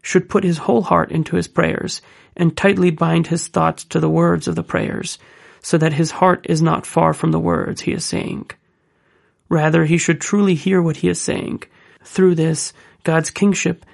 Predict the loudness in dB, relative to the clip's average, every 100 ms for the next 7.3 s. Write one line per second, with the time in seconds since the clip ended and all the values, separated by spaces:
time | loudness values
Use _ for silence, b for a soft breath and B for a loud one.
0 | b -2 2 2 4 2 4 2 2 2
1 | 0 -2 -2 -2 -6 b b b 2 2
2 | 2 0 2 0 0 -2 0 0 2 0
3 | -4 -8 -4 -2 -2 -4 -10 -14 -16 _
4 | _ _ _ _ _ -2 0 0 0 -2
5 | 0 0 2 2 0 -2 b b b 2
6 | 2 0 -4 -4 -10 -14 _ _ -2 0
7 | 0 -2 -6